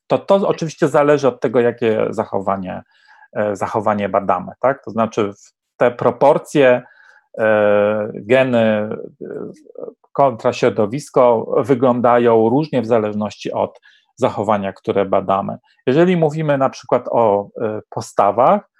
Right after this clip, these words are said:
no to tutaj mamy, e, relację dziesięć do,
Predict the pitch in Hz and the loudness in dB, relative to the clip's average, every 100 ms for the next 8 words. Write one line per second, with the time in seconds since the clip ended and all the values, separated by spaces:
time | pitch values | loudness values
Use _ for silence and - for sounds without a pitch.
0 | _ _ 185 185 180 190 180 165 156 147 | _ _ 0 0 0 0 0 0 0 2
1 | 131 127 - - 127 123 120 - 135 123 | 2 0 -6 -8 -6 -6 -6 -8 -4 0
2 | 123 120 123 - 113 104 113 113 - 107 | 2 4 2 0 -4 -2 -4 -4 -4 -4
3 | 107 104 98 104 95 92 | -4 -10 -2 2 2 -2